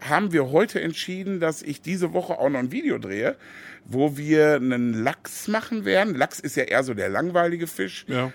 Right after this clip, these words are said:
Speaker 1: Das muss ich auch zugeben.
Speaker 2: Und der nicht leckere.
Speaker 1: Aber wir werden ihn, äh, äh, so ein bisschen geil marinieren, mal so ein bisschen mit Zuckerrübensirup und,
Speaker 2: Okay.
Speaker 1: äh, äh,
Speaker 2: Ach so, ist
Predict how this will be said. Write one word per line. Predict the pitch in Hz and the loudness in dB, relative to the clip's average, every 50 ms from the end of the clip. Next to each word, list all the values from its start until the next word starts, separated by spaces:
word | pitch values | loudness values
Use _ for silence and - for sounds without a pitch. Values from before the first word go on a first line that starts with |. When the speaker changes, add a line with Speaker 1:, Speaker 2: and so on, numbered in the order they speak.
| - - | -8 -8
Speaker 1:
Das | - 90 - | -8 -4 -2
muss | 123 131 127 120 | 0 0 2 4
ich | 127 113 | 6 6
auch | 120 143 175 170 | 6 6 4 2
zugeben. | - 190 175 175 175 175 190 202 - - | -2 -4 0 2 2 2 2 0 -2 -4
Speaker 2:
Und | 123 120 | -2 0
der | 120 117 | 0 0
nicht | 120 120 - 135 | 0 -2 -4 -6
leckere. | 117 - - - | -6 -4 0 2
Speaker 1:
Aber | 110 120 139 165 196 202 214 233 294 262 - - _ _ _ _ _ _ _ _ _ _ _ - - - - - | 4 4 6 6 6 6 6 4 4 0 -4 -10 _ _ _ _ _ _ _ _ _ _ _ -20 -20 -18 -10 -4
wir | 110 127 113 104 | -2 -2 0 2
werden | 127 135 156 165 170 175 170 | 4 4 4 4 4 0 -2
ihn, | - 160 170 175 180 175 160 | -2 -2 -2 -2 -4 -4 -2
äh, | 117 131 143 143 139 147 147 - - - - - - - _ - | 2 4 4 6 6 4 4 0 -4 -16 -20 -20 -20 -20 _ -4
äh, | - 117 120 120 113 | 0 2 2 2 2
so | 107 113 135 | 0 -2 -2
ein | 131 | -2
bisschen | 156 170 - - 156 151 117 | -2 -2 -2 -2 -4 -2 -2
geil | 135 120 151 165 | 0 0 2 2
marinieren, | 175 165 147 135 139 131 135 143 151 175 185 175 | 0 -2 -2 -4 -4 -4 -4 -2 -2 -2 -2 -4
mal | 156 127 131 | -4 -4 -6
so | 135 | -6
ein | 127 127 | -8 -8
bisschen | 156 - - 147 135 | -8 -6 -4 -4 -4
mit | 131 123 - - | -4 -4 -8 -12
Zuckerrübensirup | - - 175 - 170 139 131 143 143 143 139 135 131 139 139 131 123 127 127 127 123 - - - - - | -14 -12 -8 -4 -4 -4 -4 -4 -4 -4 -4 -4 -4 -4 -6 -6 -4 -4 -4 -4 -6 -8 -12 -16 -10 -6
und, | 104 104 107 107 104 104 | -6 -4 -4 -4 -4 -6
Speaker 2:
Okay. | 101 - - - - | -6 -6 -6 -6 -6
Speaker 1:
äh, | 95 98 95 95 98 95 | -4 -4 -4 -4 -4 -4
äh, | 92 - - - - - - - - - - - - - | -6 -10 -14 -20 -20 -20 -20 -20 -20 -20 -20 -20 -10 -2
Speaker 2:
Ach | - 107 110 107 | 0 2 4 6
so, | 196 170 131 120 | 6 4 4 2
ist | - | 0